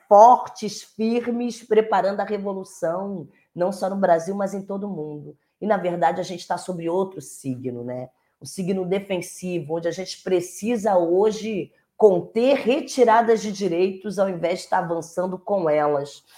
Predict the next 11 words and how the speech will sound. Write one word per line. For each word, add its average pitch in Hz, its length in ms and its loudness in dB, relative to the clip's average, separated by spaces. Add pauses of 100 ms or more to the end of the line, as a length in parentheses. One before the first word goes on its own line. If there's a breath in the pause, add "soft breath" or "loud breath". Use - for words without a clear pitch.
(180 soft breath)
E 196 60 -2
eu 185 100 4
acho 185 220 0
que 214 80 -6
é 190 60 0
esse 190 180 -6
signo 180 480 -8
que 170 100 -20
vive 165 220 -10
o 165 40 -4
Brasil 160 760 -4